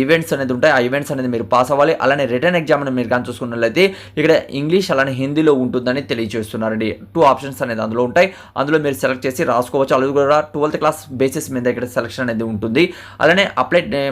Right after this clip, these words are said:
మనకు స్టార్టింగ్ డేటు ఏడవ తేదీ నుంచి స్టార్ట్ కావడం జరుగుతుంది. అలానే పదిహేడు తేదీ వరకు అయితే ఇస్తారు. అలానే అప్లై అనేది ఆన్లైన్లో మాత్రం చేసుకోవాలి. కింద డిస్క్రిప్షన్లో లింక్ అనేది ప్రొవైడ్ చేస్తున్నాను, అక్కడ నుంచి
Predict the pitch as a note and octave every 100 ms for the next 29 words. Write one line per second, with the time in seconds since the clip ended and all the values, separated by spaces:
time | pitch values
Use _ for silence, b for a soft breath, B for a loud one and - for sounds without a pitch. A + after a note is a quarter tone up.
0 | C3 B2+ B2 B2+ C3 D3 B2+ B2 D#3 -
1 | - B2 C#3 D#3 D#3 C#3 B2+ - B2+ B2
2 | C3+ C3+ C3 B2+ C#3 D3+ - C3 C3 C3
3 | B2+ D3+ C#3+ C3+ B2 A#2+ A#2+ A2 A#2 -
4 | C#3+ D#3+ B B - C3+ D#3+ D3+ - D#3
5 | C#3+ B2 B2+ C#3+ C#3 B2 B2+ B2+ B2 -
6 | C#3+ D#3 - C#3 C3 B2 D3 C3 D3 C#3
7 | B2+ C3+ C3 C3+ - A#2 B2 C3+ B2+ C3+
8 | B2+ B2+ B2+